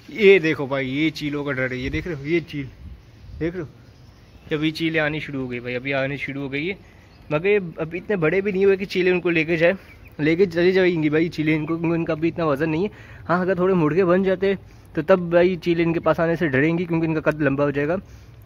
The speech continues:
तभी चीलें डरेंगी। और ये लड़ाई भी उस time करेंगे चीलों से तभी,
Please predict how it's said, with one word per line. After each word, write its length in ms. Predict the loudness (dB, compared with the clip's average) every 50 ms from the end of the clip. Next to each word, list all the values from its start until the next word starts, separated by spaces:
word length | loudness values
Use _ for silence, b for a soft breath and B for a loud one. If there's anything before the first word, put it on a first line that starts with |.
| -20 -8 0
तभी 240 | 2 4 4 4 2
चीलें 280 | 0 2 2 2 2
डरेंगी। 360 | 2 2 2 2 0 0 0
और 120 | 2 4 6
ये 120 | 6 6
लड़ाई 320 | 6 6 8 8 8 6 6
भी 100 | 4 4
उस 120 | 4 4
time 120 | 0 0 2
करेंगे 320 | 2 2 2 2 0 -2 -2
चीलों 240 | 0 0 0 0
से 120 | 0 -2 -2
तभी, 240 | -2 0 0 0